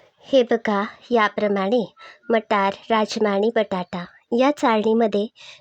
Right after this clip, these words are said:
मी काढून ठेवला होता. चाळणीमध्ये काढल्यामुळे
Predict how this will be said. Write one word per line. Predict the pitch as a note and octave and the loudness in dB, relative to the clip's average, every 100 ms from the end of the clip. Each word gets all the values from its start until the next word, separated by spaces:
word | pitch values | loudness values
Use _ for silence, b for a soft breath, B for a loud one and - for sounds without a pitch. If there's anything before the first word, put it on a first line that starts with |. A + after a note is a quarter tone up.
| _ | _
मी | D4 | -2
काढून | C4 A3 G3+ A3 D4 | 0 0 0 -4 -4
ठेवला | D4+ D4+ C#4 | 2 4 4
होता. | A3 - F3+ E3+ - _ _ _ _ _ _ _ _ _ - | 0 -4 -8 -10 -16 _ _ _ _ _ _ _ _ _ 0
चाळणीमध्ये | A3 G#3+ G#3+ A3+ A3+ A3+ | 2 4 4 4 4 0
काढल्यामुळे | A#3+ G#3+ G#3+ G#3+ A3 C#4 G#3+ | 0 0 0 2 2 2 0